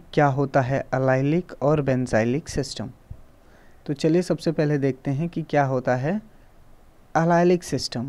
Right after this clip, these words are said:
Allylic system यानी allylic group is a group on a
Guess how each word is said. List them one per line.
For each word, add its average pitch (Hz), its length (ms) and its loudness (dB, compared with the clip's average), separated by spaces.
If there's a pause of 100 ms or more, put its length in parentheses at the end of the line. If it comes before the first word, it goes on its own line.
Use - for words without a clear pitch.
(640)
Allylic 180 360 2
system 135 400 -6
यानी 135 260 -6 (180)
allylic 165 540 2
group 151 360 0
is 131 280 -2 (1400)
a 156 80 4 (160)
group 151 220 2 (1400)
on 165 200 2
a 156 80 0